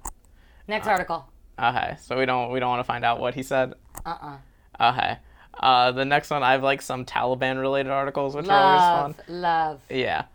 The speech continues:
Speaker 2: One of them is just
Speaker 1: I get
Speaker 2: said
Speaker 1: all my towels at Bed Bath and Beyond.
Speaker 2: Yeah. Uh, victorious Taliban, uh, focus on governing after U S withdrawal. So I think now that, uh, America's gone, the Taliban's like, "Well, now what? We're the government."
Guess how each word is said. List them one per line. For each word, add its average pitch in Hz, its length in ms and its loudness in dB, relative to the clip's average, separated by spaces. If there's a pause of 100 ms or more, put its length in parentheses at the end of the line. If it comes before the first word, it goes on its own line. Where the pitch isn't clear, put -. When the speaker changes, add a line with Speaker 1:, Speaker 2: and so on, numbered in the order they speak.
(180)
Speaker 2:
One 143 180 2
of 143 80 2
them 139 160 2
is 139 160 -4
just 131 220 2
Speaker 1:
I - 20 -8
get 196 60 0
Speaker 2:
said 131 80 4
Speaker 1:
all 196 120 6
my 196 140 0
towels 170 580 0
at 160 160 -10
Bed 156 180 -10
Bath 151 220 -10
and 147 100 -16
Beyond. 143 520 -14 (440)
Speaker 2:
Yeah. 135 380 -2 (100)
Uh, 123 500 0 (340)
victorious 139 720 0
Taliban, 135 640 2
uh, 127 240 4
focus 131 400 -2
on 127 180 0
governing 131 600 0
after 127 360 -2
U 127 160 -2
S 127 140 -6
withdrawal. 127 560 0 (380)
So - 120 -2
I 131 60 4
think 135 160 -2
now 120 200 2
that, 120 260 -4
uh, 120 220 4
America's 123 440 -2
gone, 117 200 -4
the 127 60 -8
Taliban's 117 600 -2
like, 120 260 -6
"Well, 127 100 -4
now 127 220 0
what? 82 280 -6
We're 131 120 -4
the 123 80 -6
government." - 540 -6